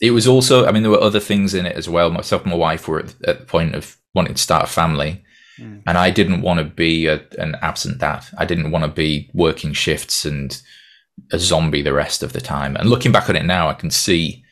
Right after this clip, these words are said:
Speaker 1: a lot easier the toll that shift work took on me.
Speaker 2: Yeah.
Speaker 1: Um, but when you're in it, you, you're blind to it. It's like if you're in a room that smells like crap,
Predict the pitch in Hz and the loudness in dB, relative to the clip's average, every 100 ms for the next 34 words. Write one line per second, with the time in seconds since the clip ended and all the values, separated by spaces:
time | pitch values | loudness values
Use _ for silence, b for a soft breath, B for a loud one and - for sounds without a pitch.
0 | b b b - 95 98 - 90 110 107 | b b b -6 0 0 0 0 2 2
1 | 90 76 76 - - - 92 87 76 - | 0 0 0 -2 -6 0 0 0 -4 -6
2 | 82 - 82 - 87 - 73 69 - - | -6 -4 -6 -4 -6 -4 -6 -6 -10 -16
3 | b b b - - 78 71 71 - 104 | b b b -18 -8 -4 -4 -2 0 2
4 | 92 98 82 85 - _ 98 87 - _ | 2 2 0 -2 -8 _ -6 -6 -8 _
5 | _ _ - - _ - - 78 76 65 | _ _ -20 -20 _ -4 -2 0 -2 -2
6 | - - - - 80 - 85 80 - - | -6 -6 -6 -2 -2 2 0 0 -4 -6
7 | - 95 85 78 82 85 80 76 - _ | 0 2 2 0 0 0 -2 -4 -6 _
8 | - - 82 80 76 - - 78 76 | -8 -4 -2 -2 -4 -4 0 0 0